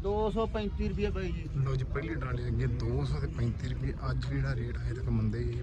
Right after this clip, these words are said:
Speaker 2: ਪਹਿਲੀ ਟਰਾਲੀ ਦੇ ਜਿਹੜੇ ਰੇਟ ਆ, ਦੋ ਸੌ ਪੈਂਤੀ ਰੁਪਏ ਲੱਗੇ ਆ ਜੀ ਪਹਿਲੀ ਟਰਾਲੀ ਹੈ। ਦੂਸਰੀ ਟਰਾਲੀ ਦੇਖਦੇ ਹਾਂ ਕੀ ਰੇਟ ਜਾਂਦੀ ਹੈ। ਨਾਗ ਅੱਜ ਫਿਰ ਬਾਰਾਂ ਤੇਰਾਂ ਆਏ ਜੀ, ਦੇਖ ਸਕਦੇ ਹੋ।
Speaker 1: ਅੰਦਰ ਦੀ ਹੈ ਨਾ,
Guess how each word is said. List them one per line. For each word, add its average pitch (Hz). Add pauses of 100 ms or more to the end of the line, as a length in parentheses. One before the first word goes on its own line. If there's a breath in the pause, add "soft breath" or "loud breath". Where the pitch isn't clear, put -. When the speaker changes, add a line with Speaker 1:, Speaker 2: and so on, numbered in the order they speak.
Speaker 2:
ਪਹਿਲੀ 120 (100)
ਟਰਾਲੀ 123
ਦੇ 120
ਜਿਹੜੇ 123
ਰੇਟ 117
ਆ, -
ਦੋ -
ਸੌ -
ਪੈਂਤੀ 180
ਰੁਪਏ 156
ਲੱਗੇ 131
ਆ 214
ਜੀ 123 (100)
ਪਹਿਲੀ 135
ਟਰਾਲੀ 127
ਹੈ। -
ਦੂਸਰੀ 131
ਟਰਾਲੀ 143
ਦੇਖਦੇ 127
ਹਾਂ 135
ਕੀ 131
ਰੇਟ 131
ਜਾਂਦੀ 127
ਹੈ। 147 (480)
ਨਾਗ 135
ਅੱਜ 139 (120)
ਫਿਰ 135
ਬਾਰਾਂ 123 (120)
ਤੇਰਾਂ 127
ਆਏ 123
ਜੀ, 123 (120)
ਦੇਖ 117
ਸਕਦੇ 120
ਹੋ। 131 (1600)
Speaker 1:
ਅੰਦਰ 208
ਦੀ 240
ਹੈ 254
ਨਾ, 269